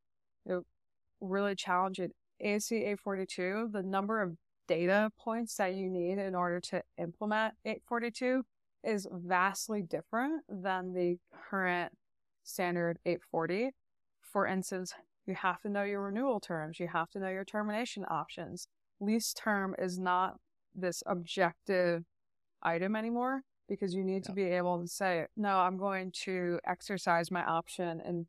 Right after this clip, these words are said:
Speaker 1: five years. I have a crystal ball and I'm gonna do it." But that is what the standard is requiring you to do now. And so you need a lot of data points. There's not a lot of experts in eight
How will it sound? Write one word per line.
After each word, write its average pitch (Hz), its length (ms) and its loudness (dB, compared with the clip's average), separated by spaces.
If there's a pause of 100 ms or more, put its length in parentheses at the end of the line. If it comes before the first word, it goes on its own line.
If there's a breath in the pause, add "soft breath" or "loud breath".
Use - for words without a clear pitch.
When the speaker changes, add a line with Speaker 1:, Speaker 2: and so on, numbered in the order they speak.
Speaker 1:
five 165 340 4
years. 131 480 -4 (380)
I 190 80 6
have 185 180 6
a 175 60 -10
crystal - 360 -2
ball 196 300 6
and 190 100 0
I'm 175 140 2
gonna 170 160 2
do 165 140 -6 (120)
it." - 100 -20 (480)
But 196 140 6 (100)
that 208 300 10
is 190 160 2
what 190 240 4 (100)
the 190 80 0
standard 180 460 2
is 175 180 2
requiring 175 640 -2
you 180 140 0
to 180 160 -6
do 165 180 -6
now. 226 380 2 (360)
And 208 320 0 (140)
so - 220 2
you - 560 0
need - 20 6
a 262 60 6
lot 254 200 10
of 226 60 4
data 190 240 8
points. 185 420 -2 (320)
There's 202 180 -2
not 214 200 8
a 226 40 4
lot 220 200 2
of 196 140 -4
experts - 720 0
in 180 400 0 (100)
eight 185 180 -2